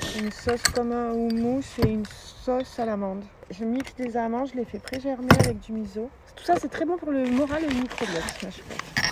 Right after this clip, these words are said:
Le miso, c'est une pâte, euh, fermentée avec du pois chiche. Alors, là, en l'occurrence, là, c'est du pois chiche, mais ça pourrait être autre chose. C'est la compote à la vapeur douce qu'on a faite. C'est cuit à basse température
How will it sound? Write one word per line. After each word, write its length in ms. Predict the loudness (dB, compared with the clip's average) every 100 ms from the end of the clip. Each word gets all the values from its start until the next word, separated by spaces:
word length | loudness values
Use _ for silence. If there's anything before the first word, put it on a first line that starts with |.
| -4 -12 -4 4
Le 60 |
miso, 220 | 6 6 2
c'est 160 | 2
une 140 | 2 4
pâte, 340 | 4 4 2
euh, 680 | 2 4 4 2 2 0 -2
fermentée 640 | -6 -2 0 0 -2 0 0
avec 160 | 0
du 100 | -6
pois 160 | -4 -4
chiche. 340 | -4 -10 -4
Alors, 160 | -4 0
là, 120 | 2
en 40 | 4
l'occurrence, 400 | 2 0 -6 -8
là, 80 | -10
c'est 120 | -10
du 60 |
pois 140 | -6 -6
chiche, 200 | -8 -14
mais 60 | -12
ça 120 | -12
pourrait 200 | -12 -12
être 140 | -12
autre 100 | -14
chose. 140 | -12 -12 -12 -14 -16 -12
C'est 480 | -10 -10 -10 -8 -8
la 80 | -8
compote 300 | -8 -8 -8
à 40 |
la 80 | -10
vapeur 280 | -10 -12 -10
douce 140 | -12
qu'on 140 | -12 -14
a 80 | -14
faite. 160 | -14 -16 -16 -16
C'est 220 | -12 -12
cuit 240 | -10 -10 -8
à 60 |
basse 180 | -8 -10
température 480 | -10 -12 -14 -14